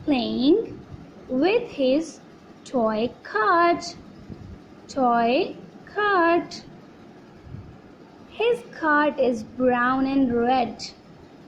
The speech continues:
As you see, his cart is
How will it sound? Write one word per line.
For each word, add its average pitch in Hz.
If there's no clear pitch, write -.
As 285
you 277
see, 247
his 269
cart 269
is 254